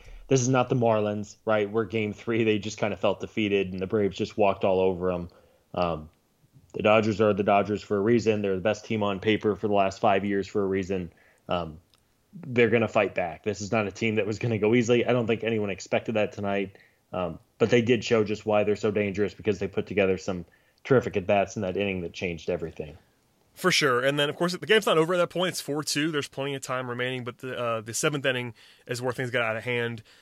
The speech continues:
Speaker 2: Jacob Webb comes in. That was, uh, not a no-brainer decision, but one that doesn't, like, drive me crazy to have him start the inning,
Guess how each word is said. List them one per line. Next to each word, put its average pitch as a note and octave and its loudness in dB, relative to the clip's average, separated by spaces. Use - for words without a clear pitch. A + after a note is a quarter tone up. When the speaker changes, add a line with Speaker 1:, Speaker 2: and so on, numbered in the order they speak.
Speaker 2:
Jacob E3 2
Webb C#3 4
comes D3+ -2
in. D3+ -2
That D#3+ 2
was, D3+ -2
uh, C3 0
not C3+ -2
a D#3 -2
no-brainer B2+ -4
decision, D#3 -6
but B2 -6
one B2 -4
that A#2 -6
doesn't, B2+ -4
like, A2+ -8
drive A2+ -4
me A2 -10
crazy A#2 -6
to A2+ -4
have A2 -4
him A2+ -8
start A2+ -8
the A2 -12
inning, A2 -8